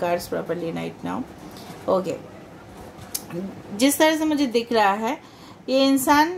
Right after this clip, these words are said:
काफ़ी ज़्यादा मुझे intelligent दिख रहे हैं। अगर ये person female है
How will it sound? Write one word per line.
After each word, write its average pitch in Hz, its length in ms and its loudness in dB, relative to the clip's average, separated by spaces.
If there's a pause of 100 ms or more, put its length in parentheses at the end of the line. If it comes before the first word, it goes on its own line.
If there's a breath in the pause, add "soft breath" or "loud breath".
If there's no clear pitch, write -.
(300)
काफ़ी 233 320 4
ज़्यादा 262 240 6
मुझे 247 320 4
intelligent 220 760 2
दिख 240 200 -2
रहे 226 220 4
हैं। 247 200 -2 (540 loud breath)
अगर 240 320 6
ये 294 160 4
person 262 400 2
female 220 480 -2
है 196 260 -6